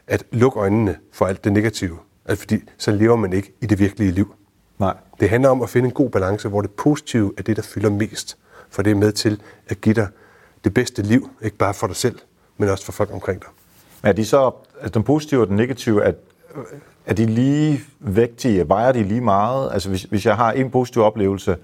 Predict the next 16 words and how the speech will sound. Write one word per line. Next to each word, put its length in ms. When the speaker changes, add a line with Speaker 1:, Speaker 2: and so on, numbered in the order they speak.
Speaker 2:
svarer 220
det 140
så 100
til 200
en 340
negativ 460
oplevelse? 480
Og 60
hvis 100
jeg 80
så 80
har 60
en 60
positiv 320
oplevelse 400
mere, 300